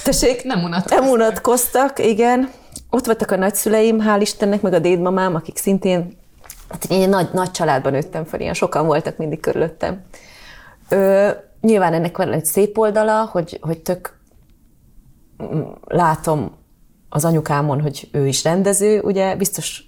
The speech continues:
Speaker 1: az, hogy én elkezdtem rendezni, hogy láttam, hogy egy nő is lehet rendező.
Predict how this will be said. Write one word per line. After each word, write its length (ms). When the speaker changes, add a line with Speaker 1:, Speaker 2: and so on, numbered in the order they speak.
Speaker 1:
az, 180
hogy 80
én 120
elkezdtem 440
rendezni, 560
hogy 160
láttam, 280
hogy 80
egy 140
nő 160
is 200
lehet 240
rendező. 600